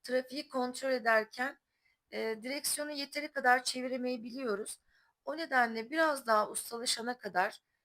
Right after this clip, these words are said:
e, yani direksiyon pratiğimiz biraz daha artana kadar sağ aynamız köşe dubaya geçene kadar devam edip bir buçuk tur toparladıktan sonra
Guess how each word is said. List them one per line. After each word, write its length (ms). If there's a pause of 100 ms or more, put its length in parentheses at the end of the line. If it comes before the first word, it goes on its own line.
(200)
e, 80
yani 480
direksiyon 520
pratiğimiz 640
biraz 340
daha 160
artana 480
kadar 400 (300)
sağ 380
aynamız 500
köşe 420
dubaya 300
geçene 440
kadar 420
devam 400
edip 240 (960)
bir 180
buçuk 360
tur 140
toparladıktan 880
sonra 600